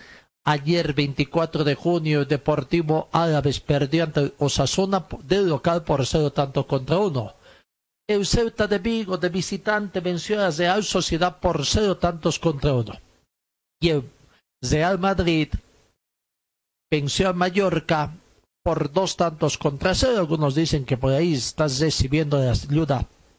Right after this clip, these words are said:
de los árbitros, pero bueno, los goles fueron convertidos por Vinicius Junior al minuto diecinueve y Sergio Ramos al minuto cincuenta y seis. A ver, creo que por ahí teníamos, eh, algún análisis que hacía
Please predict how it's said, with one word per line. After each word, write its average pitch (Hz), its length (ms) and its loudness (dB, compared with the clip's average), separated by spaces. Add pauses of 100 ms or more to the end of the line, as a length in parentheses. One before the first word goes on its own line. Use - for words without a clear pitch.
(320)
de 151 220 0
los 147 240 0
árbitros, 220 540 0
pero 160 180 0
bueno, 156 260 0
los 139 180 0
goles 170 200 0
fueron 170 180 0
convertidos 143 720 -2 (500)
por 160 220 0
Vinicius 190 560 0
Junior 185 600 0
al 165 160 2
minuto 185 400 0
diecinueve 196 640 0
y 180 40 0
Sergio 175 520 0
Ramos 180 480 -2
al 180 200 0
minuto 151 580 0
cincuenta 143 880 -2
y 135 160 -6
seis. - 540 -8 (480)
A 135 80 -6
ver, 151 280 0
creo 202 160 -2
que 190 120 -4
por 139 160 -2
ahí 156 140 0
teníamos, 147 840 -2
eh, 123 800 0 (340)
algún 156 840 -6
análisis 151 680 0
que 143 140 -2
hacía 151 500 0